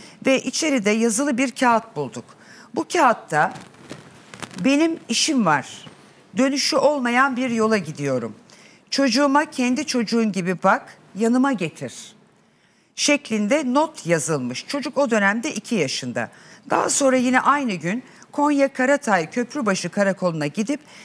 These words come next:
ek ifade vererek kadın sığınma evine gittiğini söylemiş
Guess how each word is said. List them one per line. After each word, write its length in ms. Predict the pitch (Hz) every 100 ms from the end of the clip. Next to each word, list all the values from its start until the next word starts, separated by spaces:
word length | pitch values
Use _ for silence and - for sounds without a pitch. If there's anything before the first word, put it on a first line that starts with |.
| - -
ek 180 | 320 -
ifade 560 | 196 - 180 160 160 156
vererek 460 | 233 240 214 269 - - - - -
kadın 340 | 269 285 311
sığınma 500 | - - 233 226 285
evine 340 | 185 190 170
gittiğini 540 | 156 180 - 185 165 143
söylemiş 720 | - 220 240 254 311 -